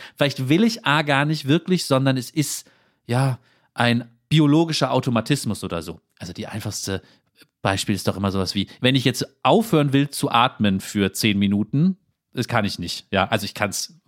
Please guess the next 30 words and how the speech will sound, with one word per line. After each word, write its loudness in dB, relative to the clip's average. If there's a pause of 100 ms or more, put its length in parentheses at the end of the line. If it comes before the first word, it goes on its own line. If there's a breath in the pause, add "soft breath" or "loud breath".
(100)
<laughs> -2
mir, 0 (260 loud breath)
kann, 0
kann 0
mir, 0
mir 2
irgendwie 4
was 2
antun, 2
aber 2
ich -2
kann -2
nicht -4
meine 0
Atmung 0
stillhalten. -2
Das -4
ist -8
so 0
tief 0
in 2
meinem 4
Gehirn, 2 (160 loud breath)
da -4
komme 0
ich -4
nicht -6
ran, 0
willentlich, -12
ja. -2